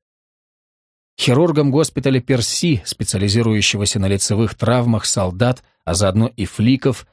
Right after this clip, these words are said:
раненых при исполнении задания, пришлось работать вахтенным методом, сменяя друг друга.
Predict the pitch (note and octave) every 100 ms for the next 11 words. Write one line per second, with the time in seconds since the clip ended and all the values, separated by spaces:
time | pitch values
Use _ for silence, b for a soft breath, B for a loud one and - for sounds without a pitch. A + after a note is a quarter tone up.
0 | - A#2 A#2+ A#2+ A#2+ - A#2 A#2 - A2
1 | G#2 G#2+ G#2+ G2 G2+ G2+ G2 G2+ F#2+ G#2+
2 | G#2 D3+ C3 A#2+ G#2+ B2+ B2+ A#2 - A2
3 | A#2 - G#2 G2+ G2 C3 C3+ F2+ F2+ -
4 | G2+ G#2 G#2+ G2 G#2 G#2 A#2+ D#2